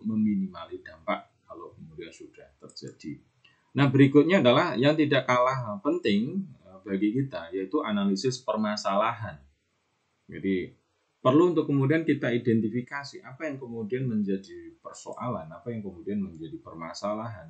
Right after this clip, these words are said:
yang memicu munculnya konflik ya, yang kemudian menjadi sumber konflik. Ini harus kita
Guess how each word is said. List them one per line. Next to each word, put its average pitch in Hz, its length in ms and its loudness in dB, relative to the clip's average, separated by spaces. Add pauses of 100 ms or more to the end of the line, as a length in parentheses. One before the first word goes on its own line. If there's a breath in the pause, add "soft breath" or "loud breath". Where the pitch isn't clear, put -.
yang 127 460 0
memicu 135 960 4
munculnya 117 840 0
konflik 123 720 -6
ya, 98 340 -8 (640 soft breath)
yang 123 160 4
kemudian 123 400 4
menjadi 117 400 6
sumber 107 400 2
konflik. 117 540 -4
Ini 175 180 2
harus 104 240 -2
kita 82 720 -6